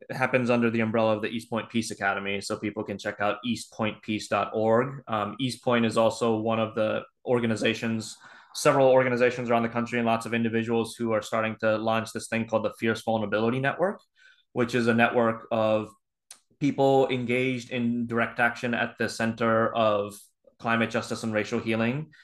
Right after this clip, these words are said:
with a real heavy trauma healing lens. Um, so that's a thing that's happening all over the country. People can check out the F V N dot org. Um, and, you know, reach out to your community. Like, I think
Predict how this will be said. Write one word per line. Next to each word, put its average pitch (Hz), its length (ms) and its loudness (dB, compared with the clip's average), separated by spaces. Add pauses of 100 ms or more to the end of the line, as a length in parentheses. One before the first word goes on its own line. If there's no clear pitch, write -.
(160)
with 117 180 2
a 117 60 4
real 110 420 2
heavy 110 400 -2
trauma 113 360 0
healing 113 440 -2
lens. 131 540 -4 (400)
Um, 104 360 0
so 107 440 4
that's - 220 0
a 127 60 -4
thing 120 160 0
that's 113 120 0
happening 117 320 0
all 110 180 4
over 107 120 -2
the 104 80 -2
country. 123 640 -2
People 120 180 -2
can 117 160 -4
check 113 220 -4
out 110 340 0
the 110 320 2
F 113 260 -2
V 110 240 -2
N 110 200 0
dot 107 280 0
org. 110 380 0 (420)
Um, 101 580 -2 (540)
and, 160 240 2
you 208 60 2
know, 175 360 4 (440)
reach 156 360 0
out 269 180 4
to - 100 -4
your 240 100 4
community. 165 600 0
Like, 113 200 0
I 120 100 2
think 160 280 -2